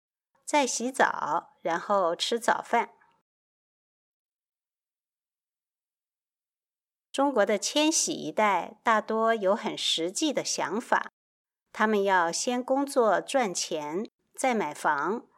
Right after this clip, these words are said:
然后才考虑结婚。Expression one hundred and seventy-six。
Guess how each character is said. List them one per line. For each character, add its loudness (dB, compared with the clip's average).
然 0
后 -2
才 -4
考 -2
虑 -6
结 -6
婚。 -4
Expression -4
one 0
hundred -4
and -4
seventy-six。 -4